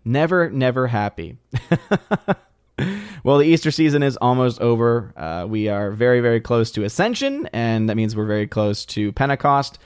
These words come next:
and then it'll change to red. Uh, I R, a Darth Aggie, what's going on? Burst Angel, welcome. Nathan Slay,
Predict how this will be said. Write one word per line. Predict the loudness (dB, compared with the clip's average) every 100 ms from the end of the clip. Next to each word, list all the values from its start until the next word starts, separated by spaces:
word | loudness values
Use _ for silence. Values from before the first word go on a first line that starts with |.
| _ _ _
and | -4 0
then | 0 0 -2 -2
it'll | -4 -2
change | 0 0 0
to | -2 -2
red. | 0 -2 -4 -8 -18 _ _ _ _ _ _ _ -10
Uh, | -6 -2
I | 0 4
R, | 4 2
a | 0
Darth | 2 2 0 -2
Aggie, | 0 0 -2
what's | -2
going | 0 0 2
on? | 2 2 2
Burst | 2 2 0 -2
Angel, | -2 2 2 4
welcome. | 4 2 2 0
Nathan | 2 2 0
Slay, | -2 2 4 4 2